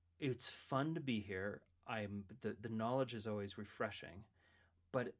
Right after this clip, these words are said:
at, but it's, I can, I could just begin to detect this is becoming the ever-repeating known." Um, meaning I need to, I'll still go on occasional retreats, uh, and sit, sit at his feet and listen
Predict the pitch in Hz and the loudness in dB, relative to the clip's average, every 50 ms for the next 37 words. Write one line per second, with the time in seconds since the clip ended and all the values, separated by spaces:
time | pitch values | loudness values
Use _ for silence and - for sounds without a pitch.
0 | _ _ - 120 135 - - - 147 113 - 127 123 - 135 117 - - - - | _ _ -8 -8 -8 -8 -8 -8 -8 -2 -2 -2 -2 -2 -6 -10 -10 -10 -14 -16
1 | _ _ _ - - 131 117 - 127 113 117 107 - - _ _ _ _ _ _ | _ _ _ -12 -10 -10 -6 -6 -4 -4 -4 -4 -6 -12 _ _ _ _ _ _
2 | _ _ _ - - 113 107 - 120 104 98 92 - - 120 123 139 - - - | _ _ _ -10 -8 -6 -6 -4 -6 -8 -6 -8 -4 2 2 2 2 2 -2 -4
3 | 131 110 110 123 107 104 101 - - 101 - 104 95 95 - - - - - 98 | -6 -4 -2 -2 -2 -2 -4 -6 -10 -8 -8 -10 -10 -8 -10 -12 -8 -6 -6 -6
4 | 85 - - - - - - - - _ _ _ - 104 - - 107 98 - 107 | -6 -10 -14 -20 -20 -20 -20 -20 -20 _ _ _ -6 -4 -4 -2 -4 -6 -8 -6
5 | - 117 107 101 98 98 98 95 90 101 98 95 92 90 90 - 92 90 90 87 | -6 -4 -4 -4 -4 -6 -6 -8 -6 -6 -8 -8 -8 -12 -12 -12 -12 -12 -10 -10
6 | 87 85 82 82 82 101 - _ _ _ _ _ _ _ _ _ _ _ - 120 | -12 -12 -12 -14 -14 -16 -18 _ _ _ _ _ _ _ _ _ _ _ -4 -2
7 | 113 110 104 98 98 98 98 110 127 151 202 208 147 110 101 101 101 107 107 - | -2 -2 -2 -4 -6 -6 -6 -4 -2 0 2 2 4 2 2 0 0 -2 -4 -6
8 | - - 120 113 113 110 110 110 110 113 113 113 110 107 - - - - 110 101 | -8 -6 -4 -2 -2 -2 0 -2 -2 0 0 -2 -2 -4 -4 -6 -4 -4 -4 -4
9 | 101 101 101 98 98 95 95 - - 143 135 110 - - - 95 90 90 90 80 | -4 -4 -6 -6 -6 -8 -8 -4 0 0 0 0 0 -2 -4 -6 -6 -6 -10 -12
10 | 82 82 80 80 95 - - _ _ _ _ _ _ - 104 - - 101 90 87 | -12 -14 -16 -18 -20 -20 -20 _ _ _ _ _ _ -14 -14 -8 -6 -6 -6 -6
11 | 87 78 95 95 92 92 - - - 101 - - - _ - - - 95 87 - | -8 -8 -8 -10 -10 -10 -10 -12 -12 -12 -14 -16 -16 _ -20 -16 -14 -14 -12 -12
12 | - - - 101 107 - - - - - - - _ - - - - - - - | -14 -14 -12 -12 -6 -2 -2 0 0 -2 -4 -8 _ -20 -20 -20 -20 -20 -20 -20
13 | - _ - - 131 127 113 - - 117 104 104 107 107 107 101 - - | -20 _ -4 0 0 2 0 2 0 -2 -2 0 -2 -2 -2 -2 -2 -4